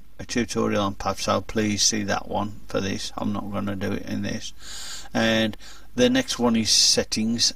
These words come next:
So if you click on that, you can see this, the X and Y position of the actual character at the moment, his width and his height,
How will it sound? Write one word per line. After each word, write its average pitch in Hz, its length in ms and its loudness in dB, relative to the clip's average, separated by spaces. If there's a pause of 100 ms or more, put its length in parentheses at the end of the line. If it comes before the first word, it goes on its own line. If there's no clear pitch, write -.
So 110 240 2
if 101 140 -4
you - 60 -8
click - 260 0
on 107 160 2
that, 98 280 4
you - 120 -6
can 107 340 -4 (540)
see 117 640 4
this, - 300 2 (240)
the 110 480 2
X - 240 0
and 120 160 0
Y 110 160 4
position 107 640 -2 (100)
of 101 160 0
the 107 80 2
actual - 300 -4
character 101 480 -4
at - 140 0
the 110 60 -2
moment, 98 460 -2 (580)
his 127 240 6
width 139 360 2
and 120 160 4
his 107 220 2
height, 95 440 0